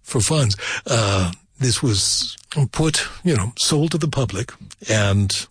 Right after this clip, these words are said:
the initial amount was one point two million pounds, or about the equivalent, uh, to the government budget. And, and this was in exchange for eight percent per year,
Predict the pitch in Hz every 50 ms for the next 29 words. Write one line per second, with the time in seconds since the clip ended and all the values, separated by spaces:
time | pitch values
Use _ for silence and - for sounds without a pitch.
0 | _ - 117 107 104 113 113 - - 147 120 110 107 110 107 95 92 120 147 -
1 | - - 117 104 101 98 90 87 - - - - - - - 123 117 120 131 135
2 | - - 131 113 104 - _ _ - 165 165 147 131 127 117 113 110 104 98 101
3 | 98 - - - 156 147 120 92 78 73 - _ _ - - - - - - -
4 | - - - 120 107 101 92 110 101 98 - 117 101 95 - - - - 202 220
5 | 196 147 101 82 78 80 - - - - - - - - - 113 120 113 104 -
6 | - - - - 131 117 107 104 110 104 98 98 98 - 120 113 - 107 110 104
7 | 101 98 _ - 147 180 151 - - - - - - - _ _ _ - - 131
8 | 120 110 104 98 95 - - - - - - _ _ _ - - - 131 120 131
9 | 123 - 151 131 - 160 143 127 127 120 - - - 160 151 151 151 131 - -
10 | - 127 113 104 101 92 78 - - - _ _ _ - - - 147 156 151 -
11 | 151 127 - - 131 117 - - - 123 104 101 101 107 120 117 98 - - -